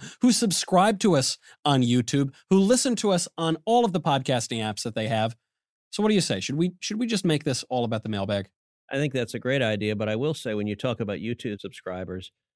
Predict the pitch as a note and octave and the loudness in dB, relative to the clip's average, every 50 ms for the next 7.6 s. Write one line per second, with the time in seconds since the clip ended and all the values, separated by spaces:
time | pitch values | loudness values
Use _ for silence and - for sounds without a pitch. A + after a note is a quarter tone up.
0 | _ _ _ _ - - D3 C#3 F#3 D#3 C3 C3+ A#2+ - - C3 B2 A#2 - - | _ _ _ _ -6 -4 -2 -2 -2 -2 -2 -4 -4 -4 -4 -4 -4 -4 -4 -2
1 | G#2+ G#2+ G#2+ G#2+ G2+ G#2 A#2 G#2+ G#2 G2 G2+ G2 G2+ G#2 G2 G2 G2 - G2+ G2+ | -2 -2 -2 -2 -2 -2 -2 -2 -2 -2 -2 -4 -4 -4 -4 -6 -8 -8 -8 -8
2 | G2 - G#2+ G#2 G#2 G2 F#2+ F#2 F2+ F2 F#2 F#2+ - - G#2 G#2 G#2 G2 - G#2+ | -8 -6 -6 -6 -6 -6 -8 -8 -10 -12 -14 -14 -12 -10 -6 -6 -6 -6 -6 -8
3 | G2 - D3+ - - - E3+ - - - - B2+ A2+ G#2+ F#2+ F#2 G2 F#2 - - | -8 -8 -8 -8 -8 -8 -10 -10 -10 -8 -6 -4 -4 -4 -6 -8 -10 -10 -8 -8
4 | G#2+ G#2 G2+ F2 - - G#2 F#2+ G#2 G2 F2 E2+ - F#2 E2 E2 D2+ D2 - F2+ | -6 -6 -6 -8 -8 -8 -8 -6 -6 -6 -6 -8 -10 -12 -12 -12 -12 -14 -14 -12
5 | G2 A#2+ D3+ - E3 A2+ G#2+ A2+ A2+ - - - - - G2+ G2 F#2 F2+ F#2+ G2 | -10 -10 -8 -6 -6 -6 -4 -4 -6 -6 -8 -12 -12 -8 -8 -8 -8 -8 -8 -8
6 | F#2 - F#2 F2+ F2+ - - _ _ - A#3 B3 C4 C4 - - - C4+ C#4 B3+ | -8 -8 -10 -12 -12 -14 -16 _ _ -4 -2 0 0 0 2 2 2 2 2 2
7 | G#3+ A#3+ A#3 G#3+ - - - A3 G#3+ A3+ B3 B3 | 2 2 0 0 -2 -2 0 0 2 2 0 -2